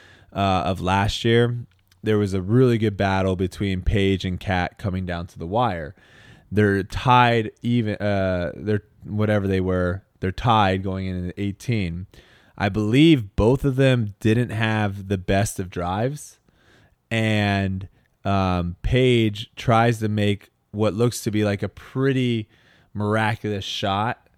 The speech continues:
to get out. So if you don't know, if you're, if you're listening at home, hole eighteen is basically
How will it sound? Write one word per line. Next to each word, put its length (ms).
to 160
get 220
out. 280
So 200
if 100
you 80
don't 240
know, 320
if 140
you're, 140
if 180
you're 100
listening 640
at 200
home, 480
hole 240
eighteen 400
is 160
basically 960